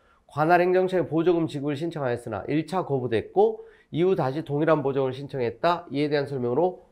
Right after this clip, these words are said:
옳은 것은 그랬습니다. 자, 사례형이긴 하지만 어렵지 않은 문제예요. 자, 일 번.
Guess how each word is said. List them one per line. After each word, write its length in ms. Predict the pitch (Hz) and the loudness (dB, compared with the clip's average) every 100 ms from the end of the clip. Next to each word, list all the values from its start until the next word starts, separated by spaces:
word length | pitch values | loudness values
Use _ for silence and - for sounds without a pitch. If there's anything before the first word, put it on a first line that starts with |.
| _ | _
옳은 380 | - 120 151 214 | -2 0 2 2
것은 320 | 208 180 190 | 2 0 0
그랬습니다. 640 | 147 107 104 98 90 85 80 _ _ _ _ _ _ | 0 -2 -4 -6 -4 -6 -10 _ _ _ _ _ _
자, 400 | - 160 127 - - | 2 4 4 0 -12
사례형이긴 800 | - 262 285 285 269 254 233 220 | -2 4 8 8 8 4 2 2
하지만 680 | 214 233 233 226 233 226 - | 0 -4 -2 0 0 -4 -2
어렵지 460 | - 160 220 220 175 | 4 8 8 8 4
않은 220 | 117 151 | 4 2
문제예요. 520 | 127 135 123 90 80 - _ _ _ _ _ _ _ | 0 -2 -2 -2 -4 -12 _ _ _ _ _ _ _
자, 160 | - 180 | 0 6
일 80 | 190 | 8
번. 320 | 214 170 | 8 6